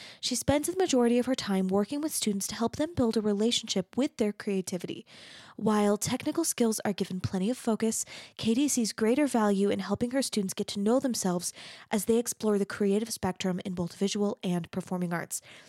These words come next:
She's a firm believer that art serves as a bridge between all facets of our personalities, allowing us to bring our whole selves together,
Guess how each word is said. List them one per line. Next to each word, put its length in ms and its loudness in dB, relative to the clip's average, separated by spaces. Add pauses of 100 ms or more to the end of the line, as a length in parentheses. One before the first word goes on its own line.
She's 240 0
a 60 0
firm 280 0
believer 360 2
that 180 0
art 200 2
serves 360 -2
as 120 -2
a 60 2
bridge 380 0
between 320 -2 (100)
all 160 4
facets 600 -2
of 240 -4
our 200 2
personalities, 800 -2 (400)
allowing 480 4
us 120 -2
to 100 2
bring 360 2
our 140 0
whole 320 -2
selves 380 0
together, 480 -2